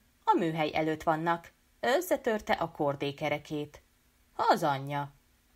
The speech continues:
Fuad vérrel összemázolt kezét nézte. Tanios önnön szívébe nézett. Girész elégedetten szívta cigarettáját. Elmáz megint a konyhában sürgött forgott.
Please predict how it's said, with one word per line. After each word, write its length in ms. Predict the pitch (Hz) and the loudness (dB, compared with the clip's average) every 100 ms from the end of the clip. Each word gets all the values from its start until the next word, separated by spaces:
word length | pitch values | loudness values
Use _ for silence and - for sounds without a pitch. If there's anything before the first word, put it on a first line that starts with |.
| _ _ _ _ _ | _ _ _ _ _
Fuad 420 | - 156 131 131 | -4 2 2 2
vérrel 400 | 165 302 330 254 | 0 2 2 -2
összemázolt 760 | - 226 - 175 160 147 139 - | -4 -6 -4 -4 -4 -4 -6 -6
kezét 400 | 147 139 131 131 | -10 -8 -8 -8
nézte. 500 | 135 135 - 143 143 _ _ _ _ _ _ - | -10 -10 -6 -6 -6 _ _ _ _ _ _ 0
Tanios 480 | 147 139 143 160 240 - _ - | 2 2 0 -2 -2 -10 _ -4
önnön 360 | 160 147 139 | -2 -2 -4
szívébe 500 | 139 147 143 143 143 | -6 -6 -4 -4 -4
nézett. 580 | 147 147 143 147 147 - _ _ _ _ - | -6 -6 -2 -2 -4 -12 _ _ _ _ -16
Girész 600 | 165 294 320 175 175 - - | 0 2 2 0 -6 -12 -8
elégedetten 760 | - 143 135 143 147 - 151 | -4 -2 0 0 0 -2 -4
szívta 400 | 143 151 143 156 | -4 -8 -6 -6
cigarettáját. 1000 | 147 156 151 147 143 156 147 147 147 - - _ _ _ _ _ _ _ | -4 0 2 0 -2 -4 -4 -2 -4 -8 -20 _ _ _ _ _ _ _
Elmáz 440 | - 208 349 294 170 | 0 2 4 2 0
megint 420 | 170 165 151 143 | 0 0 -4 -4
a 120 | 147 | -4
konyhában 680 | - 254 359 240 185 165 151 | 0 0 0 0 -4 -2 -4
sürgött 480 | - 147 139 143 139 | -4 -4 -4 -4 -6
forgott. 600 | - 143 135 139 - - | -4 -4 -2 -4 -4 -20